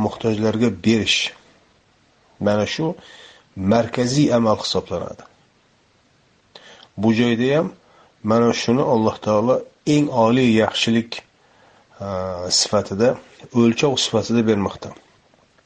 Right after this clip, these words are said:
Davom etamiz. E, va iqamas solata va ataz zakata. Va iqamas solata va ataz zakat. Bu endi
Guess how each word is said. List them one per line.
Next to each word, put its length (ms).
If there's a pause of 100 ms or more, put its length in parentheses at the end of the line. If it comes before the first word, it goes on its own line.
(200)
Davom 300
etamiz. 380 (1400)
E, 100 (200)
va 240
iqamas 520
solata 580
va 180 (180)
ataz 300 (100)
zakata. 540 (360)
Va 160
iqamas 440
solata 520
va 140 (180)
ataz 320
zakat. 460 (160)
Bu 240
endi 300